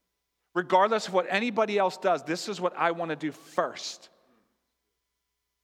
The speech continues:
See, first things first. I wanna be the first to repent. And so if there's an, any, if there's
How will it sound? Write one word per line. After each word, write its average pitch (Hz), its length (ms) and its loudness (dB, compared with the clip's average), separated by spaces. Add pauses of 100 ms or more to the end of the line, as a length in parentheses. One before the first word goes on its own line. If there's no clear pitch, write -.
See, 202 200 -4
first 233 580 -2
things 190 520 -2 (1200)
first. - 640 0 (1600)
I 190 80 4
wanna 208 200 2
be 196 120 0
the 170 80 0
first 202 420 -2
to 190 80 -2
repent. 165 520 -4
And 151 60 -10
so 170 100 -8
if 156 80 -4
there's 190 180 -4
an, 190 60 -8
any, 208 340 0
if 185 340 -2
there's 175 180 0